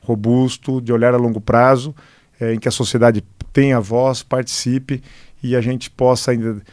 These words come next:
ter um, uma metodologia que permita o Paraná continuar nessa, nessa, esse movimento de crescimento. E também é importante lembrar, o orçamento precisa caber todo mundo dentro do orçamento, precisa ser justo. Nós precisamos atender desde uma senhora que vive aqui em Curitiba, na região metropolitana,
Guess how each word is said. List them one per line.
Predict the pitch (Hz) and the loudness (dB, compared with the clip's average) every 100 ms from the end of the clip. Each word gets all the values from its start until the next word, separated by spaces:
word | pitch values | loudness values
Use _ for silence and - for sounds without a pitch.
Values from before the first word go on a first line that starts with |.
| _ _ | _ _
ter | - 127 | 0 2
um, | 127 117 | 2 0
uma | 123 | 2
metodologia | 127 165 156 135 135 127 107 135 143 - _ _ _ | 4 2 2 2 4 2 0 -2 -2 -6 _ _ _
que | - | -8
permita | 123 135 127 127 | 0 2 2 0
o | 120 | 0
Paraná | 123 120 123 | 0 0 -2
continuar | 127 110 120 123 | -6 -10 -6 -6
nessa, | 120 104 120 113 104 | -6 -6 -6 -6 -8
nessa, | 131 113 - 117 110 107 104 180 _ | -12 -12 -10 -8 -8 -10 -14 -18 _
esse | - 139 | -12 -6
movimento | 147 170 139 127 117 | -4 -2 0 0 0
de | - | -6
crescimento. | - 110 - 113 135 170 - _ _ _ _ _ | -8 -6 -4 -4 -2 -4 -10 _ _ _ _ _
E | 147 | -4
também | 139 190 147 117 | 0 4 4 4
é | |
importante | 110 127 131 127 | 4 2 2 2
lembrar, | 175 147 120 92 - _ _ _ | 0 2 2 0 -10 _ _ _
o | 123 | -6
orçamento | 117 131 131 123 | -2 0 0 -2
precisa | - - 139 160 170 170 | -8 -6 0 2 4 2
caber | - 143 147 | 2 0 2
todo | 190 185 | 2 2
mundo | 175 | 2
dentro | 175 180 | 2 0
do | 196 | -2
orçamento, | 151 233 147 | 0 0 0
precisa | 117 123 | 0 -2
ser | 165 180 | -2 2
justo. | 151 131 - | 2 0 -4
Nós | 120 | -10
precisamos | 113 - 123 | -8 -6 -6
atender | 135 139 123 | -4 -4 -2
desde | 117 139 147 | -2 -4 -4
uma | 135 | -4
senhora | 113 127 113 | -4 -4 -4
que | - | -2
vive | 113 107 | -4 -4
aqui | - | -6
em | 104 | -10
Curitiba, | 113 120 - 135 | -8 -8 -6 -4
na | 123 | -2
região | 101 98 | -4 -4
metropolitana, | 104 113 - 139 147 170 | -6 -8 -6 -4 0 -2